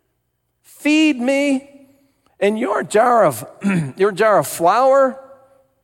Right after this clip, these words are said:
and your jug of oil, they will not run out until the day it rains again in Israel." And you know what? Another miracle. It was so. Elijah ate with the widow and her son every day.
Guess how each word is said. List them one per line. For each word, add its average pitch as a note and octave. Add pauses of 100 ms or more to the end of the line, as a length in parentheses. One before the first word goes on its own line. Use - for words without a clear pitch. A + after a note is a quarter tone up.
(140)
and E3
your E3+
jug A#3
of F3+
oil, A3+ (600)
they D#3+
will A#3+
not C4
run C4
out A#3+
until F3+
the D3+
day A#3+
it F#3+
rains A3+
again C4
in C4+
Israel." G#3+ (400)
And D4
you D4
know D#4
what? D#4+ (880)
Another C3+
miracle. E3
It C#3
was C#3+
so. F3 (520)
Elijah E3+
ate F#3+
with D#3+
the E3+
widow F3+
and E3+
her F3
son F#3+ (360)
every E3
day. E3